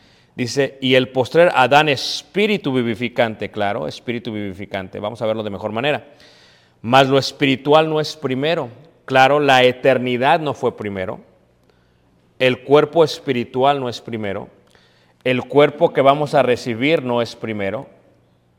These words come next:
Eso es después. Sino lo animal. Primero fue este cuerpo y luego viene luego lo espiritual. Claro, el primer hombre es de aquí, de la tierra,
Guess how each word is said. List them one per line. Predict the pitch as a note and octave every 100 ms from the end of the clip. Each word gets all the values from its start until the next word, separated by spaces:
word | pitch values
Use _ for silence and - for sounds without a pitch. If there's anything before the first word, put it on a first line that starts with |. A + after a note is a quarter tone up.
| -
Eso | A#2+ - E3+
es | E3
después. | A#2 - - D#3+ C#3 - - _ _ _ _ _ _ _ _ _ _ _ _ _ _ _ _ _ _
Sino | - C3+ B2+ C3 C#3+ E3 -
lo | C3 B2+ B2
animal. | A#2 A2+ A#2+ F3 A3+ - - _ _
Primero | B2 A#2 A#2+ D#3+
fue | F3 C3+ C#3+
este | D3+ - C3+
cuerpo | A2+ A#2+ D#3+ G#3+ E3 G#3 - - _ _ _ _ _ _ -
y | B2
luego | B2 C#3 C#3 F#3
viene | C#3 C#3 D3 E3+ - -
luego | B2+ B2+ C3 C3+
lo | F3+ C#3+
espiritual. | A#2 - - A#2 A2 D3 G3 A#3 _ _ _ _ _ _ _
Claro, | - A#2+ C3+ D#3
el | C#3
primer | B2+ B2 C#3+
hombre | D3 D#3 D#3 C#3+ D3
es | C#3
de | C3
aquí, | - D#3+ G#3+
de | E3+
la | A#2+ -
tierra, | B2+ A#2+ A2 E3